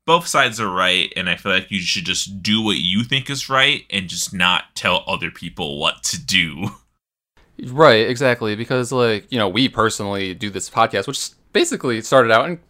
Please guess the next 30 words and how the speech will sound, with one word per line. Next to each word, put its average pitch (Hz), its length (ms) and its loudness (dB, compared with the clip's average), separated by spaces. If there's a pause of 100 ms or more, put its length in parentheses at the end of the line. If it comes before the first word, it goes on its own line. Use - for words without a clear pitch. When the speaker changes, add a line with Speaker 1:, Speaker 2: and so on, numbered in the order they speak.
(100)
Speaker 2:
basically - 320 -2
still 101 240 -4
is 95 260 -4
for 107 120 -8
the 95 160 -6
three 98 240 -2
of 92 100 -4
us 90 200 -4
to 95 60 -14
just 92 280 -12
shoot 101 180 -8
the 104 80 -12
shit 95 220 -4
and, 95 120 -8
like, 92 140 -8
hang 92 220 -6
out 92 180 0
and 90 100 -12
talk 87 200 -2
about 85 240 -4
WoW, 85 300 2
but, 98 140 -2
like, 92 300 -2 (380)
we've 160 240 -2 (240)
built 175 480 4
so 135 260 6
much 127 320 2
of, 117 160 -4
like, 104 340 2 (680)
like, 113 320 -2